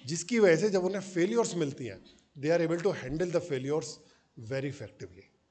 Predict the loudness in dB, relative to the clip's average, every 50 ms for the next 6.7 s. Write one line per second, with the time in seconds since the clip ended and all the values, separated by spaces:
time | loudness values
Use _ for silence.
0 | _ _ _ _ _ _ _ _ _ _ _ _ 0 0 2 2 0 -2 -8 -12
1 | -14 -8 -2 2 4 4 4 4 4 4 4 4 4 4 2 0 0 -2 -8 -10
2 | -8 -4 -2 -2 0 0 -2 -2 -4 -4 -6 -6 -4 -4 -4 -6 -4 -4 -2 -2
3 | -2 -2 -4 -6 -4 -2 -2 -2 -2 -2 -4 -4 -6 -4 -4 -4 -4 -6 -8 -8
4 | -10 -10 -12 -14 -18 -20 _ _ _ _ _ _ _ _ _ _ -10 -4 -4 -2
5 | 0 0 0 0 -2 -4 -6 -8 -6 -6 -6 -6 -8 -8 -10 -10 -10 -10 -10 -10
6 | -10 -8 -6 -6 -6 -6 -6 -8 -12 -14 -16 -20 -20 -20